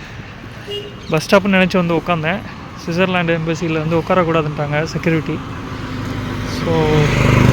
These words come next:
அங்க இருக்கவங்கள்ட்ட கேட்டேன்.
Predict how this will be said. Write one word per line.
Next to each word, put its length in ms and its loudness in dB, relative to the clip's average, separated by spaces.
அங்க 180 6
இருக்கவங்கள்ட்ட 460 6
கேட்டேன். 320 2